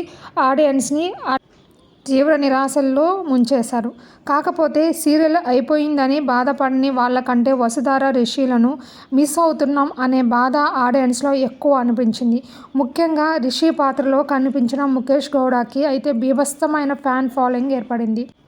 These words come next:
ఆ ఫాలోయింగ్తోనే బుల్లితెర నుండి వెండితెరపై ప్రమోట్ అయిన ముఖేష్ కూడా సినిమాల్లో బిజీ అయ్యాడు. అయితే అంతం ఎక్కడో ఆరంభం అక్కడే. సూర్యుడు అస్తమించిన చోటే ఉదయిస్తాడని ముఖేష్ కూడా చెప్పినట్టుగానే మళ్ళీ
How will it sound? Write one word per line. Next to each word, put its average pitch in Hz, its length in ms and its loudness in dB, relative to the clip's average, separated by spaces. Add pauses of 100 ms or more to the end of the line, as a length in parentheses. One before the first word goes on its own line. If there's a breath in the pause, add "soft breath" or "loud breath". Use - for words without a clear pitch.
(100)
ఆ 285 140 2
ఫాలోయింగ్తోనే 294 880 0
బుల్లితెర 277 540 0
నుండి 269 340 2
వెండితెరపై 269 720 2 (100)
ప్రమోట్ 269 440 2
అయిన 254 220 2
ముఖేష్ 269 460 0
కూడా 247 280 0
సినిమాల్లో 262 540 0
బిజీ 240 340 0
అయ్యాడు. 226 380 0 (380 loud breath)
అయితే 330 300 0 (720 loud breath)
అంతం 294 420 0
ఎక్కడో 285 320 0 (180)
ఆరంభం 269 520 0
అక్కడే. 240 460 -4 (100)
సూర్యుడు 311 360 2
అస్తమించిన 277 680 0
చోటే 240 340 0
ఉదయిస్తాడని 247 640 0
ముఖేష్ 277 400 2
కూడా 262 200 0
చెప్పినట్టుగానే 240 920 -2
మళ్ళీ 247 400 0